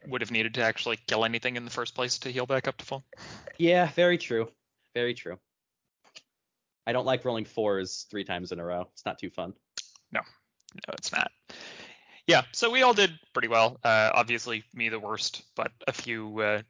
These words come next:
Speaker 1: rolls different in any direction. We could have made the cut, but just barely missed out.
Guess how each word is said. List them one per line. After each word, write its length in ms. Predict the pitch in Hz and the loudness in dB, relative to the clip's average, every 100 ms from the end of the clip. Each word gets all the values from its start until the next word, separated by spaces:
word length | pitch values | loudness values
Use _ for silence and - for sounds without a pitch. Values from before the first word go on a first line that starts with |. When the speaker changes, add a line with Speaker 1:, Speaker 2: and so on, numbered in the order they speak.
| - | -12
Speaker 1:
rolls 320 | 131 113 117 | -6 -4 -2
different 320 | 120 113 123 | -4 -4 -6
in 100 | 117 | -6
any 160 | 120 117 | -4 0
direction. 560 | 120 117 123 - 135 131 - | 2 2 2 -6 -12 -16 -14
We 100 | 135 | -6
could 160 | 165 | -2
have 80 | 208 | 0
made 160 | 120 110 | -2 -2
the 60 | |
cut, 240 | - 117 - _ _ | -2 -4 -4 _ _
but 100 | - _ - - - _ | -20 _ -10 -10 -14 _
just 200 | - 131 | -8 -2
barely 240 | 127 123 120 | 2 4 4
missed 220 | 113 - | 2 2
out. 160 | 107 | 2